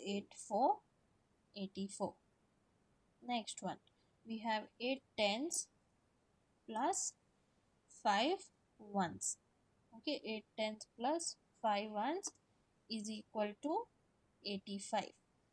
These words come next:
So we have E I G H T Y F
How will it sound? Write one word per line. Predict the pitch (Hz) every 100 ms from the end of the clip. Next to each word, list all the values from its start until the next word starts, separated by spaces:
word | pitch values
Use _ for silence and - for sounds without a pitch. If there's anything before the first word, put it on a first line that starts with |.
| _ _ -
So | 240 220
we | 220 226 240
have | 269 359 - _ _
E | 220 226 226 -
I | 196 190 294 381 _ _ _ - 208
G | 220 220
H | 220 - - -
T | 214 202
Y | 202 247 381 - _ _ _ _
F | 214